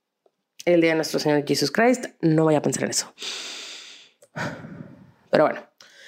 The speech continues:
y hablando del sex appeal, podemos hablar de la idea en la que las rubias se divierten más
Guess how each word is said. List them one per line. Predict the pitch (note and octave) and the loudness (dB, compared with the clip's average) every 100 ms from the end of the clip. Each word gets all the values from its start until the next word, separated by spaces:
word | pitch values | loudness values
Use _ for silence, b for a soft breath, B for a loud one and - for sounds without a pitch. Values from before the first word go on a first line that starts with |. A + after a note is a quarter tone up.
| B B | B B
y | - | 2
hablando | D4 E4+ G#4 E4+ | 4 4 4 6
del | G#3 E3+ | 4 4
sex | G3 E3+ | 2 0
appeal, | D#3+ - G3 G3 G3 | -2 2 2 4 2
podemos | C#4 B3+ B3+ | 4 6 4
hablar | C4+ A3+ G3 | 4 4 4
de | G#3+ | 4
la | F#3+ | 6
idea | E3+ E3+ - | 6 4 4
en | F#3+ F3+ | 4 4
la | E3+ | 4
que | F#3 F3 - | 2 2 2
las | F#3+ G3 G#3 | 2 2 0
rubias | G#3 G#3+ G3 F#3 F#3 | 4 4 6 4 2
se | |
divierten | G#3 F3 D#3 C3+ - C#3+ C#3+ D#3+ | 2 6 4 4 0 0 2 4
más | G3 A3+ G3+ - - - - | 6 6 4 0 0 -2 -2